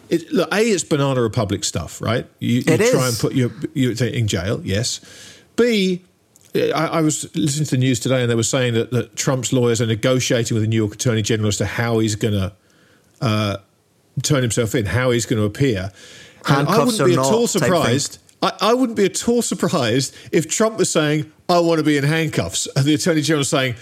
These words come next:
Speaker 1: "No, no, no, we don't want you in handcuffs,"
Speaker 2: Yeah,
Speaker 1: right?
Speaker 2: yeah.
Speaker 1: Because the visuals of Trump in handcuffs mobilizes his base. He'll probably get so much money thrown at him in donations, both for his legal
Speaker 2: This is
Speaker 1: defense
Speaker 2: tragic,
Speaker 1: and for his
Speaker 2: Grant.
Speaker 1: campaign.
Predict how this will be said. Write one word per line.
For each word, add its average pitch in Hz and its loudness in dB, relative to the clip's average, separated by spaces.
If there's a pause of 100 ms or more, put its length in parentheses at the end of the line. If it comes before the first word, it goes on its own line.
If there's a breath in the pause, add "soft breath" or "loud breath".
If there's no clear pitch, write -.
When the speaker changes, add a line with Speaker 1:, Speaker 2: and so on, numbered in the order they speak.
(160 loud breath)
Speaker 1:
"No, 156 2
no, 135 2
no, 131 2
we 127 2
don't 139 2
want 139 2
you 127 2
in 131 2
handcuffs," 123 0
Speaker 2:
Yeah, - -4
Speaker 1:
right? 127 0
Speaker 2:
yeah. 117 -2 (140 loud breath)
Speaker 1:
Because 202 0
the 190 0
visuals 180 0 (440 soft breath)
of 165 2
Trump 175 0
in 165 2
handcuffs 135 -2 (680 soft breath)
mobilizes 160 2
his 131 0
base. 120 -2 (240 soft breath)
He'll 226 0
probably 190 0
get 160 -2
so 240 -2
much 208 -2
money 196 2
thrown 160 0
at 131 0
him 127 0
in 123 0
donations, 123 0 (460 loud breath)
both 147 2
for 135 0
his 123 0
legal 156 2
Speaker 2:
This 147 -2
is - 2
Speaker 1:
defense 160 2
Speaker 2:
tragic, 147 0
Speaker 1:
and 131 0
for 151 -2
his 135 2
Speaker 2:
Grant. 127 0
Speaker 1:
campaign. 143 -2